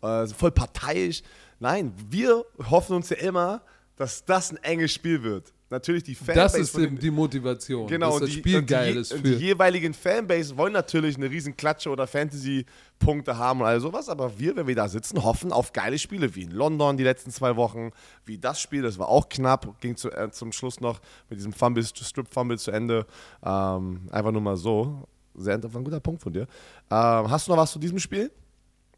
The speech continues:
Speaker 1: Weil da würde ich gerne zu deinen
Speaker 2: Nee, eigentlich
Speaker 1: Raiders
Speaker 2: nicht,
Speaker 1: gehen.
Speaker 2: außer, außer dass
Speaker 1: Also
Speaker 2: ich sagen muss, auch wenn sie verloren haben, muss ich sagen, das war ein Schritt in die richtige Richtung. Also wenn du Bears-Fan bist da draußen,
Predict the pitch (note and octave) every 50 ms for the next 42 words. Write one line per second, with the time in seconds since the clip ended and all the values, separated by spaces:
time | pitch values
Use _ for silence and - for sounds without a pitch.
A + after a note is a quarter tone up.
0 | _ _ _ _ - B2 B2+ B2+ C3 B2 D3+ D#3 D3 - - C#3+ C#3 C#3 C#3+ C#3+
1 | - - - D3 C3+ B2+ G#2 F#2+ C3 B2+ C#3 D#3 E3 E3+ E3 E3+ F#3 - F3 G3+
2 | B3+ C4+ F3 B2 - _ _ _ _ - - F3 A3 A3 G#3+ - C#3+ D3+ C#3+ B2
3 | A2+ - - - A#2 D#3+ G#3 G3+ F#3+ - G#3 G3 - - - F#3 F#3 F#3 G3+ F#3+
4 | E3 F#3 F#3 G#2+ A2+ F3+ D#3 - D3 D#3+ E3+ F3+ E3+ E3+ E3+ E3 C3+ - - F3+
5 | F#3+ - G3 G3 E3+ D#3+ D3+ - - D#3+ D3 C#3+ E3 F3+ F#3+ F#3 F#3 F#3 F3+ F3+
6 | F3+ F3 F#3 F#3+ F#3+ - - - _ _ _ _ _ - - _ _ _ _ _
7 | - C3+ C#3+ E3 F3 - - E3+ C#3+ A#2+ B2+ D3+ D3+ D3+ D#3 D3+ D3+ D3+ D3 D3+
8 | - - C3+ A2 A#2+ D3+ D#3+ D#3+ D#3 C3+ - - - - F3+ - - D#3+ D#3 D3+
9 | C#3+ A#2+ B2 A2+ - - C3 B2 B2+ A2 C3+ A#2+ - A2+ G#2 G#2 - - C3 C3+
10 | B2+ C3+ C#3+ D3 D3+ D3 C#3 B2 G#2 D3 E3+ F#3 G3 F#3+ - - - F3+ F3+ E3+
11 | E3+ D#3+ D#3 D#3 E3 E3 - - - D#3 D3 C#3 B2 C3+ D3 D#3+ E3 D#3 - D#3+
12 | D3+ D3+ D3+